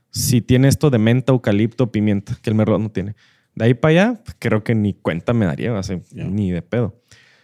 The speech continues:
Speaker 1: Este, ¿por qué escogí este vino? Pues bueno, ya vieron, es muy complejo. Tiene las notas de frutos negros,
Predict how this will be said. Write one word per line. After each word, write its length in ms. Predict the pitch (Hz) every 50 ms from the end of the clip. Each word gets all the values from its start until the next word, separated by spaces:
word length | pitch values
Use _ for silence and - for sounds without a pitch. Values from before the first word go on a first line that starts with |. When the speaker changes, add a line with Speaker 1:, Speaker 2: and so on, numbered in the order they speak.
| _ _ _ _ _ _
Speaker 1:
Este, 260 | - 117 107 - - 113
¿por 300 | - - 139 131 120 -
qué 160 | - 156 160
escogí 300 | 156 - - 160 - 165
este 200 | 147 - 160 160
vino? 280 | 165 170 165 156 135 117 - -
Pues 120 | - 113 117
bueno, 220 | 135 131 127 117 - - _ _ _ _ _ _ _ _ _ _ _ _
ya 120 | 110 117 117
vieron, 240 | 123 131 135 135 131
es 80 | 131
muy 140 | 131 131 131
complejo. 540 | 127 - 131 120 - 135 131 127 127 131 113
Tiene 260 | - 123 117 120 127 123
las 180 | 123 117 110
notas 500 | 113 113 113 113 - 127 123 120 104 - - _ _ _ _ _ _ _
de 80 | 117 117
frutos 280 | - 151 139 143 131
negros, 520 | 147 170 170 156 151 170 185 - - _